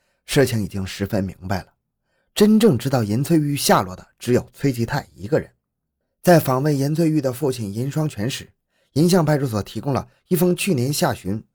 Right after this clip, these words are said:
崔吉泰托单位职工给他的一封信，信封上写着：“银双全大人亲戚。”内容是：“我跟翠玉是在偶然坐出租车时认识的，感情处得来，互相告诉了传呼机号码，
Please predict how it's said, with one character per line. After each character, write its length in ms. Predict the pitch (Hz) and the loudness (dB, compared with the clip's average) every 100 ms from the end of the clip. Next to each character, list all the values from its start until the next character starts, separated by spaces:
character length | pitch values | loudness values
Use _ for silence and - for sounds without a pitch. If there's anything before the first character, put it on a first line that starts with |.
| - | 0
崔 200 | 185 180 | 4 4
吉 140 | 165 | 4
泰 220 | 165 160 | 4 2
托 200 | 131 160 | 2 2
单 200 | 151 160 | 2 2
位 140 | 160 139 | 2 0
职 140 | - | -2
工 180 | 135 151 | -4 -4
给 140 | - | -6
他 140 | - 113 | -12 -6
的 80 | 131 | -4
一 100 | 131 | -2
封 160 | 139 | -2
信， 240 | 143 160 - _ _ _ _ | -2 -4 -6 _ _ _ _
信 180 | - 190 | 2 2
封 120 | 143 | 4
上 160 | 160 143 | 0 0
写 100 | - | -6
着 120 | _ _ _ _ _ - | _ _ _ _ _ 0
：“银 220 | 170 202 | 2 4
双 220 | 196 196 | 4 2
全 300 | 190 120 170 | 2 0 2
大 200 | 180 151 | 2 2
人 240 | 107 117 139 | 2 -2 -2
亲 300 | 196 196 190 | 2 2 2
戚。” 260 | - 101 _ _ | 0 -8 _ _
内 140 | 156 | 2
容 160 | 135 104 | 4 2
是 280 | 107 92 - _ _ - | -2 -6 -8 _ _ 0
：“我 240 | 120 120 | 4 4
跟 220 | 127 190 | 2 2
翠 240 | 190 208 143 | 2 4 4
玉 260 | 170 175 - | 2 -2 -2
是 140 | 185 | 0
在 180 | 156 110 | 2 0
偶 200 | - 104 | 0 0
然 200 | 95 104 | 0 -2
坐 220 | 139 139 | 0 -2
出 220 | 92 - 160 | -2 -4 -2
租 120 | 165 | -2
车 220 | - 175 | 0 0
时 220 | 165 - | -2 -4
认 220 | - 131 76 | -2 -2 -2
识 100 | - | -14
的， 80 | _ _ _ _ _ _ _ | _ _ _ _ _ _ _
感 200 | - 127 | 0 0
情 160 | 120 190 | 2 0
处 140 | - | -2
得 100 | 95 | -6
来， 260 | 98 110 - _ _ | -4 -4 -4 _ _
互 180 | - 190 | 2 4
相 220 | 180 165 | 4 2
告 180 | 185 139 | 0 0
诉 100 | 107 | -2
了 140 | 92 | -6
传 240 | - 135 | -6 -4
呼 100 | 139 | -2
机 140 | 151 170 | 0 0
号 180 | 165 143 | 0 -2
码， 160 | 98 | -4